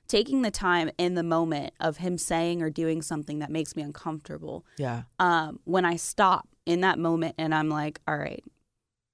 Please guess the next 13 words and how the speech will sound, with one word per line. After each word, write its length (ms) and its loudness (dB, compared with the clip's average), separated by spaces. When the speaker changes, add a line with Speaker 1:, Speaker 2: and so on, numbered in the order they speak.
Speaker 1:
this 180 0
didn't 260 2
make 140 0
me 120 2
feel 200 0
good. 240 -2
I 80 4
don't 120 4
know 120 0
why 260 4
yet, 300 0
but 100 4
Speaker 2:
Yeah. 60 4